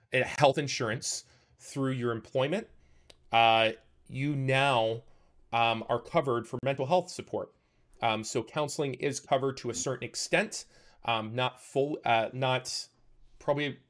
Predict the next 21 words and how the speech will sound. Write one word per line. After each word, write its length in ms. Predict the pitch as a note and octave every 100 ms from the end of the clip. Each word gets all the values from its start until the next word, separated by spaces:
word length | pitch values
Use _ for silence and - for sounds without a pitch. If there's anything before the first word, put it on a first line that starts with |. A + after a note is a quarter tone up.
| _ -
you'll 120 | C3
probably 340 | - E3 D3+
get 180 | C3+ C#3
a 40 |
good 280 | A#2 C3 B2
five, 520 | - B2+ B2+ B2+ A#2+ - _ _ _ _
five 460 | - C3 C3+ C3
to 220 | B2 G#2+ -
six 320 | - C3 -
sessions 460 | C#3+ C3 D3 C3+
in, 160 | C#3 C3+
but 140 | A#2+
then 100 | A#2+
you 80 | A2+
have 140 | A#2 A#2
to 60 |
pay 200 | - B2
it 100 | A#2
for 140 | - A2+
yourself. 540 | E2 - B2 B2 - _ - - _ -
Um, 560 | G#2+ G#2 G2+ G2+ G2+